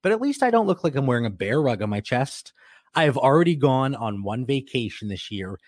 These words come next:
and even though I might not have that six-pack, guys, my chest, it was silky smooth. Go to manscaped dot com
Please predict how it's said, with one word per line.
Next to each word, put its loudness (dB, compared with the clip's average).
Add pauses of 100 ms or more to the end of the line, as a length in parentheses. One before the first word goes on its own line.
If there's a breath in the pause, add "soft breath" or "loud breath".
(220 soft breath)
and -8
even 4
though 6
I 4
might -4
not -2
have -4
that 0
six-pack, -4 (400)
guys, -6
my -8
chest, -10
it -10
was -8
silky 0
smooth. 2 (480 soft breath)
Go 6
to 2
manscaped 0
dot 0
com -6